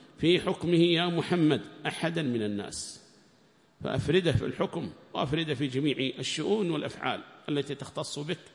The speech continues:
جعلها، جعلها لله سبحانه وتعالى، وهكذا أيضا قضاءه، فلا أحد يشاركه فيه سبحانه. فعلى هذا كما سمعت المراد بالحكم هنا حكم الله وما يقضيه جل وعلا،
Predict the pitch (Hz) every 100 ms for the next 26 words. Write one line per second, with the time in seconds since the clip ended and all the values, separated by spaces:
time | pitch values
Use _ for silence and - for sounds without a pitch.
0 | - - _ _ - 147 156 135 131 135
1 | 92 135 135 131 - - 113 135 127 113
2 | - 98 113 - - 143 196 175 156 139
3 | 135 123 120 131 151 147 120 - - -
4 | - - 156 165 170 - 147 139 131 139
5 | 120 - 131 113 135 98 - - - -
6 | _ _ _ _ - - 123 - - -
7 | - _ _ _ _ _ _ _ _ _
8 | _ _ _ _ _ - 170 147 123 135
9 | 135 135 - 160 135 139 135 110 117 143
10 | 156 143 135 127 127 170 147 131 151 180
11 | - 165 143 131 123 131 90 - - -
12 | - 147 185 165 147 147 175 135 107 -
13 | 147 165 143 135 147 117